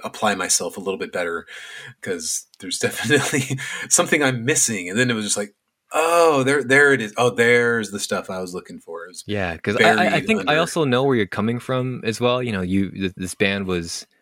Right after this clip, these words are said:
Speaker 2: very high on your list as far as hype goes, and, you know, you fell in
Speaker 1: Mm-hmm.
Speaker 2: love with those first three albums, and you have a certain expectation. So when they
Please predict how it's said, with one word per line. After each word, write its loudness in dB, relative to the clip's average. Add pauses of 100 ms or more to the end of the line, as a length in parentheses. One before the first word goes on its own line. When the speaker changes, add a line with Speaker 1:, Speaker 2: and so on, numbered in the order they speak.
(760)
Speaker 2:
very 4
high 0
on -2
your 2
list -2
as -8
far 0
as -6
hype -2
goes, 0
and, -6
you -8
know, -6
you -4
fell -2
in 0
Speaker 1:
Mm-hmm. 0
Speaker 2:
love 2
with -6
those 0
first 0
three 0
albums, 0
and -4 (280)
you -2
have 2
a -14
certain -2
expectation. -2 (380)
So -2
when 4
they 0